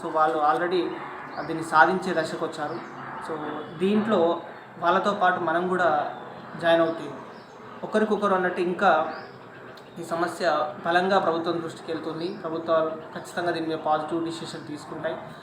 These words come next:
వార్డెన్స్ రిక్రూట్ అవుతారు. టైమింగ్స్ అనేవి అన్ని సొసై-, ఇప్పుడు ఐదు సొసైటీల్లో ఐదు డిఫరెంట్ డిఫరెంట్ టైమింగ్స్ కాకుండా కామన్ టైమ్ టేబుల్, కామన్ rules and regulations రావడానికి అవకాశం ఉంది. ఆ, ఆ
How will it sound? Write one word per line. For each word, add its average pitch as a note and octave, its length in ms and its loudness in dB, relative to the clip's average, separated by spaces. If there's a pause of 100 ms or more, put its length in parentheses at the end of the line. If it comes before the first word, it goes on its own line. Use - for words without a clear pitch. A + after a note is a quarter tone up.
(260)
వార్డెన్స్ E3+ 440 4
రిక్రూట్ E3 360 -2
అవుతారు. E3 680 0 (320)
టైమింగ్స్ E3 400 0
అనేవి E3 500 0 (180)
అన్ని G3 220 2
సొసై-, F#3 240 -2
ఇప్పుడు E3 160 2
ఐదు F3 220 4
సొసైటీల్లో G3 760 0 (120)
ఐదు F3 220 2
డిఫరెంట్ F3 360 0
డిఫరెంట్ E3+ 260 -4
టైమింగ్స్ D#3+ 340 -2
కాకుండా D#3+ 320 -2
కామన్ F3 440 2
టైమ్ D#3 240 0
టేబుల్, D#3 340 -4 (420)
కామన్ E3+ 340 6
rules E3+ 220 4
and D#3+ 160 -4
regulations D3+ 720 -8 (520)
రావడానికి D#3 420 2
అవకాశం D3+ 420 -4
ఉంది. D3+ 260 -10 (520)
ఆ, C3+ 320 -6 (880)
ఆ E3+ 140 4